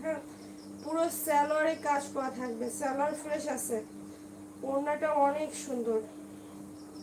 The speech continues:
এটা দেখা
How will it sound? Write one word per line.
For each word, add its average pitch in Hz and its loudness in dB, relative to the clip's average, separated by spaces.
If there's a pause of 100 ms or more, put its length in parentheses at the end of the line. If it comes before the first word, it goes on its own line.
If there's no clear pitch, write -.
(3250)
এটা 302 2 (140)
দেখা 302 6